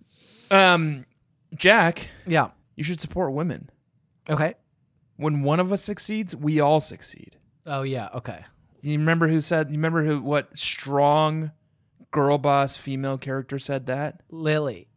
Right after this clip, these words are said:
Speaker 1: Lacey.
Speaker 2: Lacey. <laughs> I forgot her name.
Speaker 1: Lewis.
Speaker 2: You know why? 'Cause I was thinking of Lily Ledbetter. And what's more girl boss than to think about that while we're talking about taking down the patriarchy? So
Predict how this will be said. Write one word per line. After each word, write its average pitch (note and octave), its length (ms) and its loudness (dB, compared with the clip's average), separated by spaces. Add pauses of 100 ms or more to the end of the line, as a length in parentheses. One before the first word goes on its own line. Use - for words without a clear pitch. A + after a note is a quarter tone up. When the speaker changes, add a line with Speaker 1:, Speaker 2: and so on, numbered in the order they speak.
(580)
Speaker 1:
Lacey. C3+ 640 -2 (240)
Speaker 2:
Lacey. D3+ 460 -4
<laughs> - 40 -10
I B2 40 -2 (520)
forgot C3+ 440 -6
her A#2 60 -8
name. A2 260 -10 (140)
Speaker 1:
Lewis. C#3+ 680 -4 (180)
Speaker 2:
You D#3 80 -6
know F#3 140 4
why? F3+ 240 6
'Cause D3 160 -2
I D3 80 2
was C#3+ 80 -2
thinking D3+ 240 -4
of B2+ 120 -8
Lily C#3+ 300 -4
Ledbetter. B2 640 -8
And C3 140 -6
what's C#3+ 220 -4
more C#3+ 520 -4 (360)
girl D3+ 240 2
boss B2+ 300 -2
than C3 160 -4
to B2+ 160 -4
think D3 160 -2
about C3+ 300 -2
that D3 420 2
while C#3+ 300 0
we're C#3 100 -4
talking C3+ 340 -2
about B2+ 360 -4 (100)
taking C3 220 -6
down A#2+ 160 -8
the A2+ 60 -12
patriarchy? A#2 600 -10
So B2 300 -8